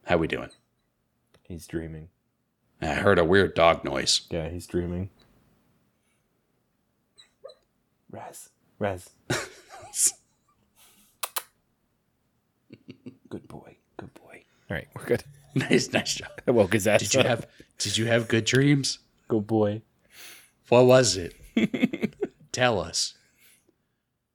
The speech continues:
Speaker 1: Uh, okay. Monkey, scary monkey, no face. It's got no face.
Speaker 2: Uh, blue nose.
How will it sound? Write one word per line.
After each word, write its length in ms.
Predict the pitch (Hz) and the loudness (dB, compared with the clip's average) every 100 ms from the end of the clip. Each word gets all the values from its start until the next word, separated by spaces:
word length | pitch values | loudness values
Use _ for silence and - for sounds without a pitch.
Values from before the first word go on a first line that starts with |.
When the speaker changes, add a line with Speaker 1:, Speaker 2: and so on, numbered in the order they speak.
| _ _ _ - | _ _ _ -4
Speaker 1:
Uh, 840 | 104 95 85 82 80 78 78 117 151 | 2 4 4 2 0 -2 2 2 2
okay. 280 | 69 71 82 | -2 -8 0
Monkey, 460 | 147 147 151 135 | 0 0 0 2
scary 400 | 117 - 143 139 | 0 4 6 6
monkey, 400 | 127 113 - 104 | 4 0 0 2
no 180 | 101 95 | 4 4
face. 360 | 85 85 78 90 | 2 -2 0 -4
It's 100 | - | 0
got 180 | 92 76 | 0 0
no 140 | 73 | -8
face. 300 | - 78 - | -10 -6 -2
Speaker 2:
Uh, 200 | 78 73 | 0 0
blue 180 | 76 110 | 4 6
nose. 400 | 98 65 - | 6 -2 -6